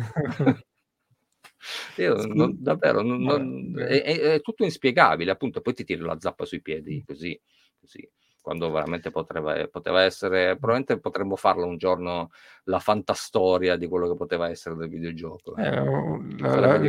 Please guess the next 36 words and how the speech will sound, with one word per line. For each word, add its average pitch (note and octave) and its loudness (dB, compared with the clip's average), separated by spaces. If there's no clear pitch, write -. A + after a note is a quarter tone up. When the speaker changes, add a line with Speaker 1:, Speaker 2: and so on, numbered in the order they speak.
Speaker 1:
divertente. D#3+ -2
Speaker 2:
una C3+ 6
dis-, C3 0
una C#3 6
distopia, C3 2
sì, A#2+ -6
esatto. B2 0
Speaker 1:
Esatto, - 0
esatto. - -4
Speaker 2:
Senti, C#3+ 6
carissimo, A#2+ 8
ora E3+ 8
un'altra D#3+ 8
domanda, D3+ 8
io D3+ 2
non, D3 -2
cioè, - 2
veramente C#3+ 2
non C3 4
so D3 4
se - 2
fartelo, A#2+ 4
ma A#3+ 4
a A3+ 4
te - -2
i A2+ 4
giochi C3 4
Speaker 1:
Ah, C3 0
Speaker 2:
di C#3+ -2
Speaker 1:
tu C3+ 0
Speaker 2:
calcio B2 2
Speaker 1:
vai. D#2 -2
Speaker 2:
ti A2 -4
piacciono? A2+ -2
Speaker 1:
A G2+ 0
me? G3+ 6